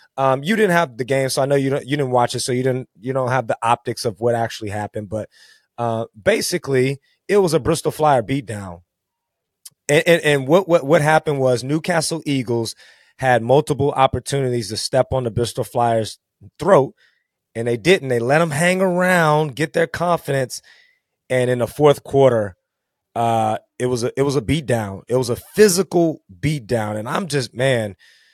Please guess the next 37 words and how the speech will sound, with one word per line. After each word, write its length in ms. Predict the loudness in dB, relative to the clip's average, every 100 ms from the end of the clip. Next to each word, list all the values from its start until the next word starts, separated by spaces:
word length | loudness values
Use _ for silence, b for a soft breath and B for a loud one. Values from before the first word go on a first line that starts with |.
| b b b _ _ -2
Bristol 320 | 0 2 0
Flyers, 420 | 2 4 4 2
you 60 | 0
gotta 240 | 2 2
give 160 | 0 -4
a 60 |
lot 180 | -4 -6
of 80 | -8
credit 300 | -8 -8 -8
to 100 | -8
them. 140 | -4
This 160 | -2 0
game 280 | 2 2 2
isn't 240 | 0 -2
about 300 | -4 -4 -4
the 180 | -8 -10
Eagles. 360 | -10 -10 -12 -8
For 140 | -8
me, 200 | -4 -2
it 40 |
was 120 | -2 -6
about 320 | -8 -10 -10
Bristol, 420 | -8 -8 -10 -10
and 80 | -2
maybe 260 | 0 0
you 160 | -2 -4
could 120 | -4
just 240 | -4 -4 -2
touch 240 | -2 0
on 320 | -2 0 -4 -10 b b b b _ _
the 340 | 0 0 -2 -4
Flyers 420 | 2 4 4 2
because 360 | -4 -4 -4
you've 100 | -6
been 160 | -8 -6
talking 320 | -4 -4 -2
about 400 | -2 2 2 0